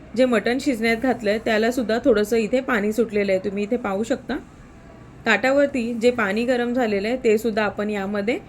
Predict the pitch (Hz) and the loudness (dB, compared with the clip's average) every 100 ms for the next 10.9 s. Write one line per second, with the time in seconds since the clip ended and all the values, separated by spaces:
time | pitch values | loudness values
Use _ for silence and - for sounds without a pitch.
0 | - - 220 233 196 180 165 - - - | -20 -10 0 2 2 0 -4 -8 -20 -20
1 | - - - - - - - - - - | -20 -20 -20 -20 -20 -20 -20 -20 -20 -20
2 | - - - - - - - 226 240 233 | -20 -20 -20 -20 -20 -14 2 4 6 4
3 | 233 233 220 240 262 233 247 - - 220 | 2 -2 -2 0 0 0 -2 -8 -6 0
4 | 226 220 233 - - 226 220 202 240 330 | 2 2 0 -6 -6 -4 -4 0 -2 -2
5 | - - 208 220 - 247 226 220 247 349 | -10 -10 -4 -4 0 0 0 0 -6 -6
6 | - - - 233 202 214 226 190 165 107 | -14 -14 0 2 4 4 2 0 -4 -14
7 | - - - - - - - - - - | -14 -18 -20 -20 -20 -20 -20 -20 -20 -20
8 | - - 233 233 262 269 226 240 285 262 | -16 -2 0 2 0 0 0 2 0 -2
9 | 233 226 226 220 220 220 226 208 233 226 | -2 0 2 2 2 2 0 2 0 2
10 | 226 214 240 254 254 208 - 247 | 0 4 2 4 0 -6 -4 -6